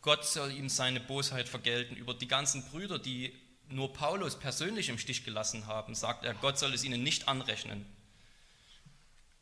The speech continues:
Gott soll ihnen ihre Sünde nicht zurechnen, weil sie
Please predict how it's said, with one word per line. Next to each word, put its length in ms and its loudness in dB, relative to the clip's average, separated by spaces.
Gott 180 0
soll 160 2
ihnen 100 2
ihre 180 0
Sünde 280 -2
nicht 240 -2
zurechnen, 580 0
weil 120 0
sie 300 2